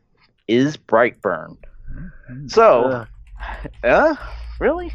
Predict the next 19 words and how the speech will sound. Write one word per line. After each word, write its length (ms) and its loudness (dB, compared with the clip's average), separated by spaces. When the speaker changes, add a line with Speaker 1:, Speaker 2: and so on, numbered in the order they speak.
Speaker 1:
All 60 0
right. 400 0
<laughs> 460 0
So 340 6
it's 240 -4
directed 460 -4
by 200 4
David 540 -6
Yor-, 420 -6
Yarovesky, 1040 2
and, 400 0
uh, 440 4
gives 280 0
some 280 0
writing 340 0
credits 380 -8
here 240 -4
to 280 -6
the 120 -4